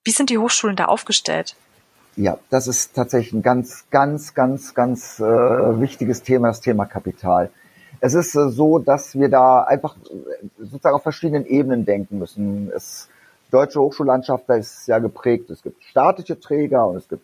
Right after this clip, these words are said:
Speaker 2: private Träger. Und, ähm, da ist es teilweise so, dass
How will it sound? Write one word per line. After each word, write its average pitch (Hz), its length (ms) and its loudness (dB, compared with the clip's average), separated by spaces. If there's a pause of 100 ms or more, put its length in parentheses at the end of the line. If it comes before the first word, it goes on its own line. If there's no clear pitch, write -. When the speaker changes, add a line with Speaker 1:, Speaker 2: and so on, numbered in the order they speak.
(120)
Speaker 2:
private 120 580 0
Träger. 131 540 0 (540)
Und, 143 380 2
ähm, 135 380 4
da - 120 -2
ist 151 140 2
es 180 180 -6
teilweise 147 500 0
so, 135 220 0
dass 135 280 0